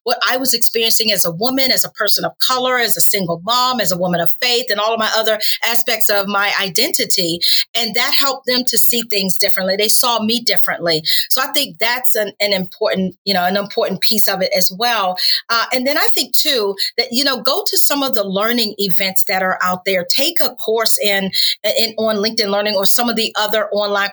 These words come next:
courses that are out there. I mean, I do this a lot. I have a D E I certificate of mastery. There's so many resources out there. I would say to look at some of those. There's even some great movies that are out that you could learn about diversity. Like,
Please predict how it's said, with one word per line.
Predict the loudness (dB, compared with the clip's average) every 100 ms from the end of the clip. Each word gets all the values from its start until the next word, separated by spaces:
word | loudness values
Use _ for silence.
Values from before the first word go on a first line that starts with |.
| -2
courses | 0 0 0
that | -2
are | -2 0
out | -2 -2
there. | 0 0 0
I |
mean, | 0 0
I | 0 0
do | 0
this | 0 0
a |
lot. | 0 0
I | 0
have | 0
a | -2
D | -2 0 0
E |
I | 2
certificate | 0 0 0 0 0
of | 0
mastery. | 0 0 0 0 0 0 0 0
There's | 0 2 2
so | 2 0 0
many | 0 0
resources | 2 2 2 2 0 0
out | 0 0 0
there. | 0 0 -2
I | 0
would | 0 0
say | 2 2 0 -2 -2 0 0
to | 0
look | 0 0
at | 2
some | 2 0
of | 0
those. | 0
There's | 2 2 2
even | 2
some | 0 0 0
great | -2 0
movies | 0 0 0 0 0 0 0 -2 -2 -2
that | 0
are | 0 -4 -2
out | 0 -2 -2
that | -2 2
you | 2 2 0
could | 0 0
learn | 0 0
about | 0 0 0
diversity. | 0 2 2 2
Like, | 0